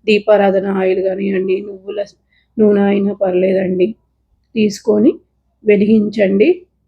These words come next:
చాలా మంచి వెలుతురు వస్తుందండి. దాదాపుగా నేను ఒక రెండు ప్రమిదలు వెలిగించుకున్నాను. ఫస్ట్ ఎలా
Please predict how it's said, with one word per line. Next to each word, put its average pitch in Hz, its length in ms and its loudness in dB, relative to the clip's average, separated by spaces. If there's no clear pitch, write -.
చాలా 202 580 -2
మంచి 214 520 0
వెలుతురు 214 400 4
వస్తుందండి. 196 680 -2
దాదాపుగా 233 760 0
నేను 220 300 2
ఒక - 160 -12
రెండు 202 220 4
ప్రమిదలు 208 460 2
వెలిగించుకున్నాను. 214 840 -2
ఫస్ట్ - 320 -10
ఎలా 208 260 0